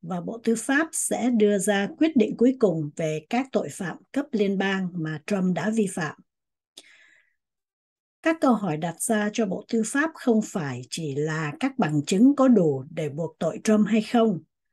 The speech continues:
mà câu hỏi là đất nước này rồi có thể chịu đựng nổi các vết nhơ của một cựu tổng thống đã bị truy tố vì phạm tội đại hình hay không? Tôi muốn xoay lại cái câu hỏi như thế này nè.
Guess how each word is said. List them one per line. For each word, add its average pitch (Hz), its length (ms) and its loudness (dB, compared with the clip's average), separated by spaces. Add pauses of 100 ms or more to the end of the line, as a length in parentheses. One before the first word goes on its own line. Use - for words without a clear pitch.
(480)
mà 180 240 -6
câu 254 120 2
hỏi 190 380 -4
là 165 480 -8
đất 302 180 0
nước 330 220 4
này 180 380 0 (240)
rồi 180 220 -6
có 311 160 0
thể 185 220 0
chịu - 200 -2
đựng 208 220 -2
nổi 170 380 -4
các 269 240 -2
vết 311 200 2
nhơ 240 300 6
của 160 100 0
một 165 240 -6
cựu 226 220 -6
tổng 151 260 -4
thống 220 240 2 (580)
đã - 140 -2
bị 247 240 2
truy 226 300 2
tố 233 380 6
vì 160 400 -4
phạm 160 260 -8
tội 175 160 -4
đại 180 240 -2
hình 180 280 2
hay 226 120 0
không? 247 300 2 (1700)
Tôi 247 140 6
muốn 269 200 8
xoay 233 280 6
lại 214 220 2
cái 240 160 0
câu 214 100 2
hỏi 170 300 -2
như 175 180 -6
thế 240 120 0
này 165 320 2
nè. 143 100 -8